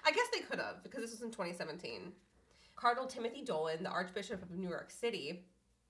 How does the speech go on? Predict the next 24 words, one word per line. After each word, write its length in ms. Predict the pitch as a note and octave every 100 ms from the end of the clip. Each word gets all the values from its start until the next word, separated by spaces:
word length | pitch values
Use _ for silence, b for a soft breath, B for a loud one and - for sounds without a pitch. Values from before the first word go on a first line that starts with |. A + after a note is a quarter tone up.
| _ _ _ _ - G3+
went 160 | G#3
on 60 | G3
a 20 |
pilgrimage 640 | F#3 B3 B3+ A#3 A3 F#3
to 120 | - G#3+
Knock 400 | F3 D3+ - - - - - _ _ _ - -
and 100 | A3+
then 200 | A3+ G#3+
found 320 | F3+ G3 G#3+
out 400 | G3 F#3+ F3 - - b b b b
that 180 | F#3+ F#3+
John 260 | G#3+ F#3+ F3+
Curry 200 | G3 F#3
was 140 | F3 -
actually 300 | F3 - F#3+
buried 360 | E3+ E3 E3
in 120 | E3+ D#3+
Long 180 | D3 D#3
Island 360 | D3 D3+ C#3+
in 120 | D#3+
an 80 | D#3 -
unmarked 300 | - A#2 -
grave. 380 | - G#3+ - B1+ - _ b b b b -
And 560 | G3+ F#3 F3 E3+ E3 D#3+